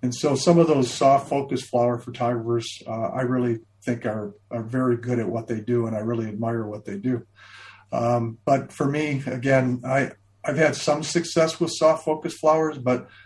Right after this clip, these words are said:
I feel there's people that do it much better than I do. So I'm kind of appreciating what they do because I know how hard it is to do that. You know, I always tell people that,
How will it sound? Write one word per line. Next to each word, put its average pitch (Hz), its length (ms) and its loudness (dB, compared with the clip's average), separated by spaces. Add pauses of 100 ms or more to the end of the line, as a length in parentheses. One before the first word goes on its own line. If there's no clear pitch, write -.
(120)
I 131 60 -2
feel 147 220 -2
there's 127 400 0
people 131 260 -4
that 120 180 0
do 127 120 0
it 117 100 -4
much 123 320 -4
better 120 240 -2
than 113 140 -2
I 123 200 2
do. 117 180 0
So - 180 -2
I'm 123 140 0
kind 139 240 0
of 120 240 -2
appreciating 127 720 0
what 117 220 -2
they 151 200 0
do 113 180 0
because 117 320 -4
I 117 80 -2
know 123 200 0
how 113 200 2
hard 127 340 0
it 107 120 -8
is 104 220 -14
to 101 60 -10
do 131 260 -4
that. 101 300 -6 (580)
You 123 100 -2
know, 120 160 4
I 139 240 4
always 139 280 4
tell 127 180 4
people 123 360 -2
that, - 260 2